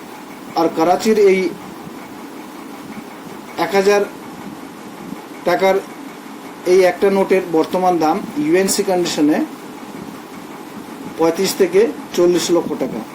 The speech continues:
সব থেকে দামি নোট হলো করাচি থেকে যে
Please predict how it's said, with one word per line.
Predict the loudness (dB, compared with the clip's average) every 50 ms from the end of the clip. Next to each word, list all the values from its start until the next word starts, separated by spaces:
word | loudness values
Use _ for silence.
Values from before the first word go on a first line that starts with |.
| -10 -4
সব | -2 -2 0 2 2
থেকে | 4 6 6 6 4 2 -2 -4 -2
দামি | 0 0 2 2 2 0
নোট | 2 2 2 4
হলো | 6 6 4 4 0 -6 -14 -16 -14 -14 -14 -10 -8 -8 -8 -8 -10 -8 -2 2
করাচি | 4 4 4 4 0 0 0
থেকে | 2 4 4 4 4
যে | 4